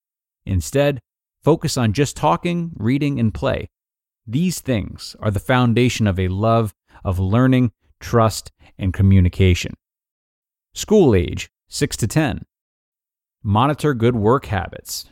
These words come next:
Ask every day if your child has homework and establish a regular time and proper setting for them to get it done. Provide supplies and ensure they have eaten, are rested, and energetic.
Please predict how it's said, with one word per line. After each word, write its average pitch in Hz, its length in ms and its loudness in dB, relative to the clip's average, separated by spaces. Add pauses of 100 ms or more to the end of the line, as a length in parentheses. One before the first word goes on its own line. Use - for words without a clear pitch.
(160)
Ask 139 340 -4
every 160 320 2
day 147 320 2
if 80 220 -6
your 117 120 2
child 135 420 0
has 123 260 -2
homework 131 420 -2 (360)
and 110 140 2
establish 139 540 -2
a 131 100 0
regular 120 520 2
time 139 400 0
and 107 140 0
proper 123 340 0
setting 127 380 2
for 107 140 -4
them 104 180 2
to - 100 -2
get 95 220 0
it 92 100 -8
done. 127 260 2 (720)
Provide 151 400 0
supplies 151 680 -4
and 107 140 -2
ensure 147 400 0
they 113 140 2
have 101 160 0
eaten, 156 360 -4 (400)
are 90 140 -2
rested, 135 500 0 (240)
and 107 160 -2
energetic. 120 680 0